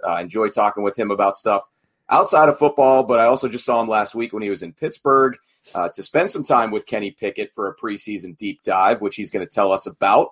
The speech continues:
while also offering some thoughts on the Steelers in general, the forty-niners coming up on Sunday, wherever else the wind might take us. But first, this show is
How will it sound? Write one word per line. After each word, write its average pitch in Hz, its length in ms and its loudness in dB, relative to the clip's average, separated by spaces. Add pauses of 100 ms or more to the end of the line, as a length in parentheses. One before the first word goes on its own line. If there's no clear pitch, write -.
while 101 240 2
also 101 280 4
offering 117 400 0
some 107 200 -12
thoughts 117 400 2 (400)
on 196 160 4
the 185 40 4
Steelers 170 400 2
in 143 120 -2
general, 131 600 4
the - 80 -12
forty-niners 120 640 0
coming 113 260 -2
up 110 300 0
on 98 180 -4
Sunday, 101 460 -2
wherever 151 340 6
else 135 200 4
the 117 80 -4
wind 107 260 -4
might 95 240 -4
take 92 240 -6
us. 90 340 -10
But - 180 -10
first, 160 280 2
this 127 120 -4
show 139 280 4
is 139 260 4